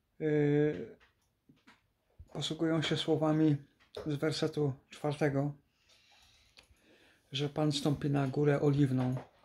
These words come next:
i ona dosłownie rozpadnie się na pół. Y, w tym fragmencie nie ma nic innego oprócz tego,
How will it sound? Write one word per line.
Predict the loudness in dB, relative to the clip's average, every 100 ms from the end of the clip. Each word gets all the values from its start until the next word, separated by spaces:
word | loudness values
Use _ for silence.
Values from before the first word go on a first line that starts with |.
| -12 -12 -16 -4
i | 0
ona | 4 4 2 -2 -6 -8
dosłownie | -2 -2 0 0 2 0 -2 -6 _ _ _ _ _ _ -6
rozpadnie | -4 -4 -4 -2 -2
się | 0
na | -4
pół. | -4 -10 -12 _ _ _ _ -20 _ _ _ -20 _ _ _ -4
Y, | 2 4 4 -2 -16
w | -10
tym | 0 0
fragmencie | 2 2 4 4 4 4 4 4 -2 _ _ _ _ _ _ _ _ _ _ _ _ _ _ _ _ _
nie | -2 2
ma | 4 6
nic | 6 6 4
innego | 2 2 2 2 2
oprócz | 2 -2 -4
tego, | -2 -2 0 0